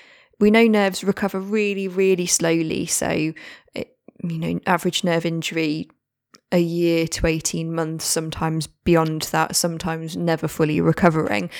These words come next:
So you're in for a, a long haul. So I'm certainly not expecting that between session one and session two in a f-, two-week period that things have dramatically changed.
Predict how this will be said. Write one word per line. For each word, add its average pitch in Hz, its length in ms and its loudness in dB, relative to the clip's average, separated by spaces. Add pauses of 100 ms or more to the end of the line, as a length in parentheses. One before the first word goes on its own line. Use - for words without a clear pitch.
(120)
So - 140 -2
you're 180 220 4
in 208 200 4
for 170 320 2
a, - 180 -2
a - 20 4
long 165 320 2
haul. 156 500 -2 (240)
So 156 360 0
I'm 160 280 -6
certainly 180 380 2
not 160 160 -2
expecting - 640 -2
that - 140 -4
between 160 340 -4
session 160 380 -2
one 156 120 -6
and 151 140 -4
session 156 300 -6
two 151 460 -2 (120)
in 151 160 -4
a 147 140 -4 (180)
f-, - 180 -18 (460)
two-week 151 460 2
period 156 380 4
that 160 100 -6
things 156 180 0
have 151 100 -4
dramatically 156 500 -6
changed. 165 440 -4